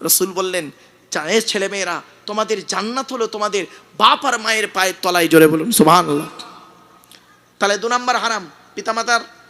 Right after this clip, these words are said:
সঙ্গে খারাপ আচরণ করা হারাম। তিন নাম্বার হারামটা কি জানেন? খুব ইম্পর্টেন্ট।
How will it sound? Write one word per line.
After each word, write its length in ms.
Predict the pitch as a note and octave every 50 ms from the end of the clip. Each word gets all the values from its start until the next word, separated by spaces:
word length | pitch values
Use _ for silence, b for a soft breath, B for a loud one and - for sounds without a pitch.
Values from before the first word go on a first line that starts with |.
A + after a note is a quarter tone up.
| _
সঙ্গে 280 | - - A#3 A3 A3+ A3
খারাপ 300 | - - G3+ A3 A3+ A3
আচরণ 300 | G#3 - A#3 A3+ A#3+ A#3+
করা 240 | G#3+ B3+ C4 C4+ - - - - - - - -
হারাম। 340 | - G3 F#3+ F3 D#3 C3+ - - - B B B B B _ _
তিন 140 | C4+ C#4+ D4
নাম্বার 340 | D4+ D4+ D4 D4 D4 D4 C4
হারামটা 380 | G#3 B3 C4+ C#4 C4+ B3 C#4
কি 140 | C#4 C#4 C#4
জানেন? 340 | C#4 C#4 C#4 C4 A#3 F#3+ - - - - - - - - - - - -
খুব 200 | - C#4 C4+ C4+
ইম্পর্টেন্ট। 520 | C4 C4 A#3+ - C4+ - A#3+ A3+ F#3+ D3